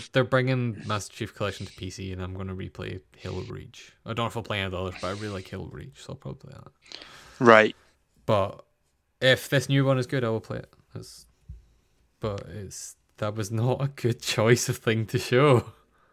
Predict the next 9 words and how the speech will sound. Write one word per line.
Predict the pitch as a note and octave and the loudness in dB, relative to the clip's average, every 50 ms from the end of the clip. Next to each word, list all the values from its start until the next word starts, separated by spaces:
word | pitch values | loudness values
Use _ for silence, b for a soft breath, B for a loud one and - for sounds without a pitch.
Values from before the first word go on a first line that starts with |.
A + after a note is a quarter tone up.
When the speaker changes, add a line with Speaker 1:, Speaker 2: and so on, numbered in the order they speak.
| _ _ _ _ _ _ | _ _ _ _ _ _
Speaker 2:
Yeah. | - E3 D3+ C#3+ C#3 C3 B2+ B2 - _ _ _ _ _ _ _ _ _ _ _ _ _ - | 8 10 12 12 12 10 8 6 2 _ _ _ _ _ _ _ _ _ _ _ _ _ -6
Speaker 1:
Um, | G#2+ G#2 G#2 G#2 G#2 G#2 G#2 G#2 G2+ G2+ G2+ G2+ G2+ G2+ G2 F#2+ - _ _ _ _ _ | -2 0 0 2 2 2 0 0 0 -2 -2 -4 -6 -8 -10 -12 -16 _ _ _ _ _
but | - B2 | 4 6
yeah, | A#2+ A2+ A2 | 8 8 8
that | G#2+ A#2+ B2 | 8 8 6
was | B2 B2 B2 | 6 2 2
basically | - A#2+ G#2+ F2+ A2 G2+ F#2 | 0 0 0 0 0 -2 -2
the | F#2 | -4
Microsoft | F#2 F#2+ F#2+ F#2 - - F#2+ F#2+ F#2+ - _ - | -4 -6 -8 -8 -10 -10 -12 -12 -12 -14 _ -20